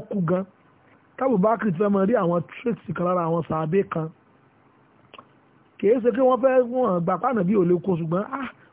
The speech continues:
ó rí bákan lára wọn. Tẹ̀síwájú pé sànábì kú ni. Kódà Umaru níjọ́ náà, òun gan rò pé bóyá kò kú, bóyá rò tó ṣẹlẹ̀ sànábì wa Musa, alayhi salam, ló ṣẹlẹ̀ pé ó máa jí o.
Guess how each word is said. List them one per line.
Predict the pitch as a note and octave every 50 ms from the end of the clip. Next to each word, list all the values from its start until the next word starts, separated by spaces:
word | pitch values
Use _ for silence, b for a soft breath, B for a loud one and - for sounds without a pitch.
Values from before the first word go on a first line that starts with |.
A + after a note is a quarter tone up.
| _ A3+
ó | G#3 A#3
rí | G#3+
bákan | F#3 G3 G3 F#3+ - - E3
lára | E3+ E3+ E3+ E3 E3+ D#3 D#3
wọn. | D#3 D#3 D#3 D#3 D#3+ - _ _ _ _ _ _ _ _ _ _ _ _ _ -
Tẹ̀síwájú | G#3 G3 E3+ A3 G#3+ F#3
pé | F3 D#3+ -
sànábì | B3+ C4 A3 F#3+ E3+ F#3 G3 - -
kú | - E3 D#3
ni. | D3+ D#3 E3 - _ _ - - - _ _ _ _ _ _ _ _ _ -
Kódà | - D4 D4+ - A#3+
Umaru | B3+ C4 C4+ C4 C4 B3+ G#3+
níjọ́ | G3 G#3 A3+ F#3+ E3+ A3+ A3+
náà, | A3 A3+ G#3+
òun | F3+ F3 F#3
gan | F3 G#3 A3+ A#3+ A3+
rò | F#3+ F3
pé | D3+ E3+ G3
bóyá | F#3+ G#3 G#3 G#3 G#3
kò | G3 - G3+ F#3+
kú, | - - - D#3+
bóyá | D#3 F#3 G3 G3
rò | F#3+ F3+
tó | E3+ G3
ṣẹlẹ̀ | F3+ E3 D3+
sànábì | F3 G#3 F#3+ E3+ D#3+ F3+
wa | E3 E3 E3 E3
Musa, | D#3+ F3 F3 F3+ D#3+ - - F3+ G3 b b b b b b b b b b _
alayhi | - F3 D#3+ F3 G3+ G#3 F#3 - - -
salam, | E3 D#3+ E3 F3+ F3+ E3 D#3+
ló | E3
ṣẹlẹ̀ | D#3 D3+ D#3+ D#3+ D3+
pé | D3+ F3
ó | G3
máa | G3+ G3 F#3 F3+
jí | F3 D#3+ D#3 G3
o. | F#3 F3+